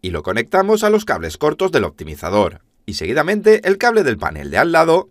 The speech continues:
lo conectaremos en el optimizador y el otro cable que nos queda libre, que en mi caso es el negativo de la serie, lo conectamos con el otro cable del optimizador. Y esto sería todo.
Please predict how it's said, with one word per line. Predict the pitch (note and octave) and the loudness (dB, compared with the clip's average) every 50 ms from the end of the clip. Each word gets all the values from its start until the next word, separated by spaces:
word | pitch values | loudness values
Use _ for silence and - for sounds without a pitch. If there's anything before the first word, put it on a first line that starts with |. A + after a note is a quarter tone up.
| _ | _
lo | - F#2+ G2+ F#2+ | -8 -6 -4 -4
conectaremos | - F2 F2+ F2+ E2+ - G#2 A2 C#3 E3 F3 G#3 - - | -4 -6 -8 -8 -4 -2 0 0 0 0 -2 -2 -2 -2
en | F#3+ C#3 F#2 | -4 -4 -4
el | D#2+ D2+ | -6 -8
optimizador | D2+ - - E2 E2+ F2+ F2+ G#2+ G#2+ B2 D3 D#3+ E3+ F3+ - _ _ _ | -10 -12 -12 -12 -10 -8 -6 -2 0 2 2 2 2 0 -4 _ _ _
y | - G#2+ C#3 | -6 -2 0
el | F3 G#3+ | 2 2
otro | A3 A3 G#3+ G3+ | 2 2 0 2
cable | A3+ G#3+ G#3 D3+ - | 2 4 4 2 0
que | - E2 | -2 -4
nos | E2 E2 D#2 | -8 -8 -8
queda | - G2 G2 G2+ | -4 -2 -2 0
libre, | A2 C#3 E3 D3 G#2 E2+ - | 0 0 -2 -2 -4 -6 -6
que | - D#2+ | -10 -12
en | D#2+ D#2+ | -12 -10
mi | E2 E2 | -10 -4
caso | - C#3 C3+ A2+ F#2 D#2 D2+ | 0 0 0 0 0 -6 -6
es | C#2+ - - | -8 -8 -10
el | E2 F2+ | -8 -6
negativo | F2+ F#2+ F#2+ F#2 F2+ F2 - D3+ C3 F#2 D#2 C#2 | -4 -2 -2 -2 -2 0 0 -2 -2 -2 -2 -4
de | F2 | -2
la | A2+ D3 | -2 -2
serie, | C#3 - D#3+ D3+ C#3 C#3 C3+ D#3 - _ - | 0 2 2 2 2 2 0 0 -2 _ -10
lo | - E2 E2 | -10 -8 -6
conectamos | - F#2 G#2 G#2 - E3+ F3+ G#3+ A3 G#3+ | -6 -4 -4 -4 -2 -2 0 0 0 0
con | - A3+ G3+ | 0 0 0
el | E3 G#2 F2+ | 0 0 -2
otro | D#2+ D#2+ D#2+ D#2+ D#2+ | -2 -6 -8 -8 -6
cable | D2 G2+ A2 A#2 C#3+ C#3+ | 0 2 2 4 4 2
del | B2+ F#2 | 0 0
optimizador. | E2 D2+ - D#2 D#2 D#2 - E2 F2 G2+ G#2+ G2 E2+ - - _ _ _ | -4 -6 -12 -14 -14 -12 -8 -4 0 2 2 2 0 -2 -8 _ _ _
Y | - A#2 A2 C3+ | -6 -2 -2 0
esto | F3+ F#3 - - B3 G#3+ | 0 -2 -2 -4 -6 -4
sería | - - E2+ E2+ D#2+ D2+ D2+ | -4 -4 -4 -4 -4 -6 -4
todo. | - G2+ F2+ D2+ C#2+ C#2+ - | -2 -2 -2 -4 -6 -10 -14